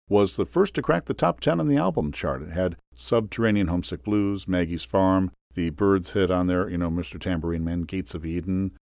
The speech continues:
Uh, nineteen sixty-five, the crowd at that year's folk festival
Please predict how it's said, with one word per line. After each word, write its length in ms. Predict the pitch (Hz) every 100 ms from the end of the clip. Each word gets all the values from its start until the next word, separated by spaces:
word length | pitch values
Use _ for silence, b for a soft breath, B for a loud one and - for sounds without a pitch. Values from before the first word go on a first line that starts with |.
| _ _ _
Uh, 140 | 95 95
nineteen 400 | 113 113 117 107
sixty-five, 840 | - 113 - 107 - 127 147 139
the 100 | 107
crowd 320 | - 120 127
at 100 | 127
that 160 | 123 123
year's 240 | 117 113
folk 260 | - 123 -
festival 720 | - 127 - 123 143 151